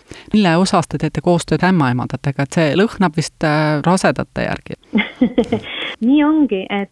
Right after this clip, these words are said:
Speaker 2: kiropraktikuid peetakse ajalooliselt, äh, kondiväänaja või sellise nagu siukse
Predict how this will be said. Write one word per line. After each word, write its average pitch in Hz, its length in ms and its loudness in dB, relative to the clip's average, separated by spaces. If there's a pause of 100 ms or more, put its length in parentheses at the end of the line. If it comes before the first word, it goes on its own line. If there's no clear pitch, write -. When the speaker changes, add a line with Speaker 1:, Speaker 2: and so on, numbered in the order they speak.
(160)
Speaker 2:
kiropraktikuid 254 800 0 (100)
peetakse 214 540 0
ajalooliselt, 190 1120 -2
äh, 185 180 -8 (100)
kondiväänaja 185 1000 0
või 185 140 -6
sellise 180 360 -4
nagu 180 240 -6
siukse - 240 -10